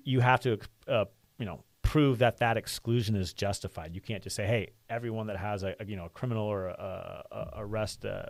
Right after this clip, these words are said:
or arrest, uh, uh, um, or has been arrested, uh, can't qualify for this home." You have to be very careful. Now, as a, as a, as a, a property owner, that may seem like a little foreign to you. That, like, "Wait a second," um, but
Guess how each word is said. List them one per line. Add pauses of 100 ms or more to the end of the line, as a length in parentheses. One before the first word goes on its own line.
or
arrest,
uh,
uh,
um, (280)
or
has
been
arrested, (480)
uh,
can't
qualify
for
this
home."
You
have
to
be
very
careful.
Now,
as
a,
as
a,
as
a,
a
property
owner,
that
may
seem
like
a
little
foreign
to
you.
That,
like,
"Wait
a
second," (580)
um,
but